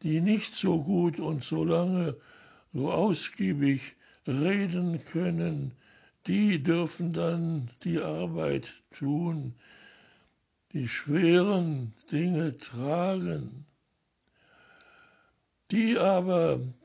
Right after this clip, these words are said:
die sich auf das Reden beschränken, die beschränken sich nicht nur auf das Reden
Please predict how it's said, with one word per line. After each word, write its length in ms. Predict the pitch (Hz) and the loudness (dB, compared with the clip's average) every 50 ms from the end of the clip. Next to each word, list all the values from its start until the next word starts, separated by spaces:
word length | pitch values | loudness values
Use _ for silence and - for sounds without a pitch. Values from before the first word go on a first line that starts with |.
| - _ _ - | -20 _ _ -2
die 300 | 202 202 190 180 180 170 | 0 0 2 2 0 0
sich 500 | 147 143 151 151 123 - - - - - _ _ _ _ _ _ _ _ | 0 2 0 0 -2 -4 -10 -16 -18 -20 _ _ _ _ _ _ _ _
auf 240 | - - - 123 - | -2 -2 -2 -2 -2
das 300 | - 156 131 117 - - | -4 -4 -4 -4 -6 -6
Reden 640 | 127 120 139 165 185 180 196 196 196 185 180 185 175 | -4 -2 0 2 4 2 2 2 2 0 0 2 2
beschränken, 1160 | 160 156 127 - - - - 156 180 175 175 196 214 214 196 - - 180 156 151 151 139 135 - - _ _ _ - - - - _ _ _ - | 2 0 0 -2 -6 -8 -6 -4 -2 -2 -2 0 -2 -2 -4 -4 -2 -2 0 0 -2 -4 -6 -8 -14 _ _ _ -20 -20 -20 -20 _ _ _ -2
die 160 | 175 196 208 | 0 0 2
beschränken 760 | 190 185 180 160 - 180 170 170 175 196 196 180 185 180 180 160 | 2 2 2 2 2 2 2 2 2 2 0 0 0 0 2 2
sich 300 | 160 170 151 120 - - | 2 2 2 0 0 -2
nicht 400 | 160 170 185 160 - - - - | 0 0 0 -2 -4 -6 -4 -2
nur 500 | 175 175 185 185 180 170 165 147 - - - - - - - _ | 0 2 4 6 6 6 6 4 2 -2 -10 -20 -20 -20 -18 _
auf 360 | - 180 160 180 139 - - | 2 4 4 4 2 0 -4
das 280 | - - 190 147 - - | -2 -2 -2 0 -2 -2
Reden 680 | 139 135 143 165 185 214 233 220 208 180 175 160 147 | -4 -2 0 0 0 0 0 -2 -2 -2 -2 -2 -2